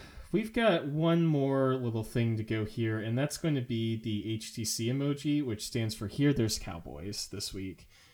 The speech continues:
Um, I'm not used to H T C being at the end of the list. This is kind of a shakeup in terms of our, our regular order.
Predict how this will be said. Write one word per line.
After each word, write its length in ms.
Um, 320
I'm 120
not 180
used 160
to 100
H 220
T 80
C 220
being 260
at 140
the 120
end 140
of 120
the 60
list. 460
This 180
is 80
kind 200
of 80
a 40
shakeup 600
in 100
terms 400
of 300
our, 320
our 100
regular 420
order. 460